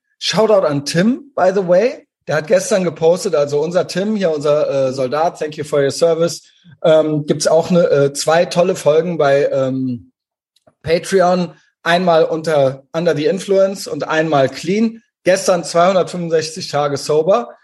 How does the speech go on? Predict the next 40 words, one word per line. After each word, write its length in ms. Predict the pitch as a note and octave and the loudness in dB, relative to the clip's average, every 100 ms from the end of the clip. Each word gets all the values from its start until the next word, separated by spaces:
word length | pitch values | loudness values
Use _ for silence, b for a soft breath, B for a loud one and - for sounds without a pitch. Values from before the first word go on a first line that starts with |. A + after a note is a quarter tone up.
| B B B | B B B
Den 200 | D#3+ D#3+ | -6 0
würde 160 | F3+ F#3 | 0 0
ich, 200 | - D#3 | -4 -2
äh, 100 | D#3 | -2
also 420 | D3+ C#3 B2+ C#3 | 0 -2 -2 0
auch 120 | D#3 | 0
Shoutout, 600 | - E3 E3+ G3 G#3 - | 2 2 4 2 0 -4
äh, 120 | D3+ | -4
der 120 | C#3+ | -2
war 120 | C#3 D#3 | -2 -2
auch 80 | |
schon 200 | D3 C3+ | -4 -6
laufen 320 | B2+ B2+ - C3 | -6 -6 -6 -8
und 100 | B2+ | -8
so 120 | C3+ | -2
weiter. 380 | C3 C3+ D#3 C#3+ | 0 2 2 4
Ja, 460 | C3 D3 C3 C#3 | 2 2 2 2
ähm, 360 | C#3+ C#3 A#2+ - - | 0 -4 -8 -10 -6
gut, 160 | B2+ | -4
ist 160 | G#2+ - | -4 -2
ja 80 | B2 | 0
auch 200 | B2 - | -2 -4
dienstlich 460 | C#3+ C#3+ D#3+ D3+ | -6 -6 -6 -2
bei 120 | E3+ | 0
ihm. 240 | D#3+ E3+ D3+ B B B B B B B _ | 0 -2 -8 B B B B B B B _
Will 240 | - F#3 G#3 | -2 0 2
sagen, 560 | F3+ D3+ C3+ A#2 - - | 2 2 0 -2 -8 0
derjenige, 520 | E3+ F3 G#3 A3+ G#3 | 2 4 4 4 2
der 260 | E3 D#3 D3+ | 2 4 2
dem 400 | D3 C3 B2 C3+ | 2 -2 -2 -6
Markus 380 | C3+ F#3 A3+ - | -4 -2 -2 -2
das 160 | E3+ E3+ | -2 -4
empfahl 440 | C#3+ - G3+ F#3+ | -6 -2 0 2
bei 140 | C3+ B2+ | 0 -2
Narcotics 520 | C3+ D3+ E3+ F3+ - | -4 -4 -4 -4 -6
Anonymous 520 | D3 E3+ D3+ C3 - | -4 -2 -2 -4 -6
und 240 | - G3+ | -6 -4
auch 200 | B2+ B2 | 0 0
ein 100 | D3 | -2
Tim, 560 | D3 G#3+ G3+ D3+ A3+ - | -2 0 0 0 -2 -4